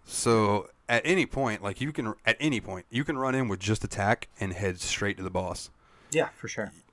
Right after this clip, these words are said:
Speaker 1: You will fucking die because you can't heal yourself, but you
Speaker 2: Yeah.
Speaker 1: could try. Or if you cheat in the remastered version, you could do it. You know what I mean?
Speaker 2: Yeah.
Speaker 1: But I tried
Speaker 2: Give
Speaker 1: not to
Speaker 2: yourself all the, all those items and the automatic reheal and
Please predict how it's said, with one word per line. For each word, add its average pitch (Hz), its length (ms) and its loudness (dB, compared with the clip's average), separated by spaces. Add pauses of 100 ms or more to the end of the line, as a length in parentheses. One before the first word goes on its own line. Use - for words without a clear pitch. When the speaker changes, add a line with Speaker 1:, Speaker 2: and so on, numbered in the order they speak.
Speaker 1:
You 117 240 0
will 156 180 4
fucking 101 440 2
die 120 540 6 (100)
because 101 260 2
you 95 40 -2
can't 95 220 -2
heal 120 140 4
yourself, 101 440 0 (300)
but 101 180 -6
you 110 100 -6
Speaker 2:
Yeah. 101 60 -8
Speaker 1:
could 104 100 -14
try. 104 480 -2 (680)
Or 104 180 6
if 92 120 0
you 95 80 -4
cheat - 340 -2 (400)
in 101 260 -6
the 90 320 -2
remastered 104 460 -2
version, 92 300 -4
you 92 120 -6
could 92 160 -8
do 92 140 2
it. 98 120 2 (220)
You 101 80 -2
know 98 80 0
what 98 60 0
I - 20 -2
mean? 101 180 -2 (460)
Speaker 2:
Yeah. 117 300 -2 (260)
Speaker 1:
But 104 100 2
I 104 40 4
tried 123 160 4
Speaker 2:
Give 113 60 4
Speaker 1:
not 107 100 2
to 104 80 0
Speaker 2:
yourself 107 320 2
all 120 180 2
the, 110 200 -2
all 117 200 -4
those 110 300 -6
items 113 560 -6
and 104 260 -10
the 104 280 -14
automatic 107 440 -4
reheal 104 720 -10
and 95 380 -16